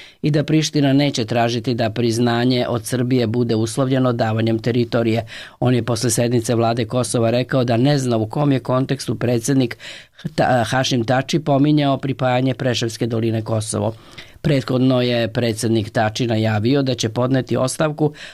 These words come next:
ako Skupština ne odobri sporazum sa Srbijom i da će raspisati referendum o pripajanju Preševa, Bujanovca i Medveđa Kosovu.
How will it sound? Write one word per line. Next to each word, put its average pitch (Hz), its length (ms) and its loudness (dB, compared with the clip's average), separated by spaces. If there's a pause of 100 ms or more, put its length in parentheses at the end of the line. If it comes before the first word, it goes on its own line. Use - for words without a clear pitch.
ako 160 240 0
Skupština 151 540 0
ne 139 220 4
odobri 127 360 0
sporazum 113 480 0
sa 110 140 -2
Srbijom 113 480 0 (300)
i 131 120 2
da 131 100 0
će 120 160 0
raspisati 120 580 0
referendum 113 680 2
o 131 60 2
pripajanju 113 580 0
Preševa, 120 500 -2
Bujanovca 113 580 0
i 113 60 2
Medveđa 110 420 0
Kosovu. 98 560 -4